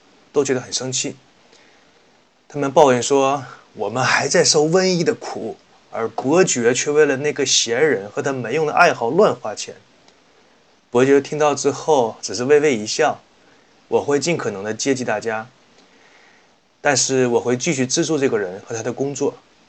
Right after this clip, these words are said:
我确信，终于有一天会得到回报的。”一切正如伯爵所言，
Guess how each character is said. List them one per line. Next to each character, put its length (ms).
我 180
确 320
信， 280
终 220
于 220
有 160
一 20
天 340
会 100
得 120
到 100
回 160
报 220
的。” 80
一 120
切 280
正 120
如 160
伯 260
爵 260
所 200
言， 280